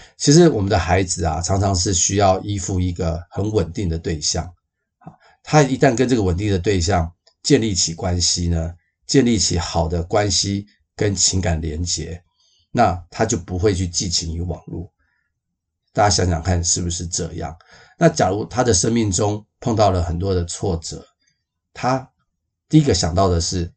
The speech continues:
他的父母，啊，他的亲近的人可以去说，那他就可以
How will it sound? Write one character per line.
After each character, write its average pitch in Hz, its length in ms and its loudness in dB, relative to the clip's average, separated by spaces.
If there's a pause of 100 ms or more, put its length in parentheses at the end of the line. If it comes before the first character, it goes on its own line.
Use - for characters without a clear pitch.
(120)
他 95 140 -2
的 92 120 0
父 101 260 -4
母， 82 300 -6 (360)
啊， - 200 -10 (240)
他 107 140 -2
的 101 120 2
亲 123 240 -2
近 120 180 2
的 85 220 0 (360)
人 87 320 -4 (100)
可 - 140 0
以 101 80 2
去 95 160 -2
说， 87 440 -2 (580)
那 135 120 2
他 - 220 -2
就 143 140 2
可 - 180 -2
以 92 200 -2